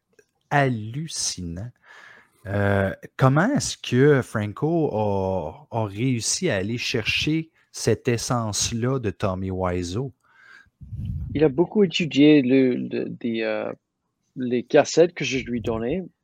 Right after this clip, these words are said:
Speaker 2: parce que j'avais ses cassettes de behind the scenes et les cassettes, euh, euh, il parlait à lui-même en,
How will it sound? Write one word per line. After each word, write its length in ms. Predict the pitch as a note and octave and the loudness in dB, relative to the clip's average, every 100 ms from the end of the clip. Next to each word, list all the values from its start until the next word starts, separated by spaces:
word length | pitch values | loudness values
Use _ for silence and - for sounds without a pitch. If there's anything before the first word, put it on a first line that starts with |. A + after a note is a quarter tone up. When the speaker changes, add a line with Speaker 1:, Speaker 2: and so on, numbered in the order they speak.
| - A#2 - | -12 -10 -2
Speaker 2:
parce 200 | B2 - | -2 -2
que 140 | C3 | -4
j'avais 400 | A2+ A#2 A2+ A#2 | -2 -2 -2 -4
ses 200 | A2 A#2+ | -4 -8
cassettes 540 | - B2 A2 - B2 - | -4 -2 -2 -2 -2 -2
de 60 | |
behind 440 | G#2 G#2+ A2 A2+ G#2+ | -6 -6 -8 -8 -10
the 40 | |
scenes 440 | - B2+ A2+ A2+ G#2+ | -10 -10 -8 -8 -10
et 100 | A2 G#2 - | -10 -10 -10
les 80 | - | -12
cassettes, 600 | - A#2 - B2 A2+ - | -6 -6 -4 -4 -4 -6
euh, 200 | A#2+ A#2+ A#2+ _ _ _ _ _ _ | -4 -4 -8 _ _ _ _ _ _
euh, 340 | A#2+ A#2 A#2 - - | -4 -4 -4 -8 -8
il 140 | B2+ - | -8 2
parlait 380 | C3+ B2+ C3 | 4 6 6
à 80 | B2+ | 4
lui-même 680 | A#2 A#2+ A2+ A#2+ D#3+ F#3+ E3+ _ _ _ - | 4 -2 -2 -2 -2 -2 -4 _ _ _ -8
en, 380 | A#2+ A#2+ B2+ | -4 -4 -6